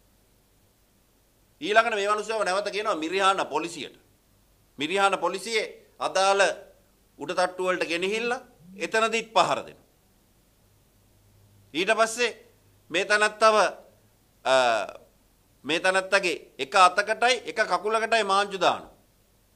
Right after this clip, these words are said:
ඊළඟට මේ, මේ තනත්තව බිම පහර දීලා අර වැටිලා ඉන්න මනුස්සයාට මාංචු දාලා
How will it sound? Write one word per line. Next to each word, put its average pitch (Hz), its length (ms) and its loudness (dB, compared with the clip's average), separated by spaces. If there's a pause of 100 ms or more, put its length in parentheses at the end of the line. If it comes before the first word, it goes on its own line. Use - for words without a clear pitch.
(720)
ඊළඟට 180 300 0
මේ, 190 160 2 (140)
මේ 180 160 -6
තනත්තව 196 480 -2 (180)
බිම 160 200 -6 (420)
පහර 165 380 2
දීලා 196 360 -2
අර 190 80 -2 (220)
වැටිලා 180 400 0
ඉන්න 190 160 -4
මනුස්සයාට 185 580 -2 (540)
මාංචු 196 440 0
දාලා 220 380 4